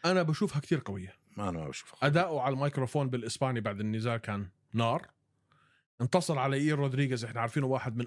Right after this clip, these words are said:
Speaker 1: أقوى ال-، ال-، الفايترية في كل الفئة. أورتيغا كان خسران، ما بعرف، ثلاثة من خمسة ولا أربعة من خمسة.
Speaker 2: ثلاثة من أربعة.
Speaker 1: ثلاثة من أربعة. فهذا انتصار كتير مهم بالنسبة له.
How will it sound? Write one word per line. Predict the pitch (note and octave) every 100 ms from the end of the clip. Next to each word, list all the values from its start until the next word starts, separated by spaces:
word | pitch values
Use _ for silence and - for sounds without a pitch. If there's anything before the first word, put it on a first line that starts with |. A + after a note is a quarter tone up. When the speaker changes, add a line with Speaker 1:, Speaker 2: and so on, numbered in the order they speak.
| -
Speaker 1:
أقوى | - C#3
ال-، | B2 A2+ G2+
ال-، | A2+ A2
الفايترية | A2+ G#2+ B2 C#3+ C#3+ C3
في |
كل | - C3
الفئة. | A2+ A#2+ A2 D#3+ - _ _ _ _ _ _ _ _ _ _ -
أورتيغا | B2+ F3+ E3+
كان | D3 D3+
خسران، | - C3+ - D3+ E3 C3+ A2+ - - - _ _
ما | B2+ C#3
بعرف، | C3+ A#2+
ثلاثة | - C3 C#3+ D3
من | C3+
خمسة | A#2+ D#3 D#3+ E3+
ولا | C#3 B2 F#2
أربعة | D3+ C#3+ B2+
من | B2
خمسة. | - C3 A#2+ D#3+ G3+ - _ _ - - -
Speaker 2:
ثلاثة | G#2 A2 G2
من | F2+
أربعة. | E2 C#2+ D#2 -
Speaker 1:
ثلاثة | B2+ C#3+ C#3+
من | B2+
أربعة. | C3 A#2+ A2 C3 F3 - -
فهذا | - B2+ G#2+ D3+ C#3+
انتصار | D3 C#3 C#3 D3
كتير | B2 - F#3 G3 E3
مهم | C#3+ C3+
بالنسبة | B2 A#2+ A#2 -
له. | G#2 D3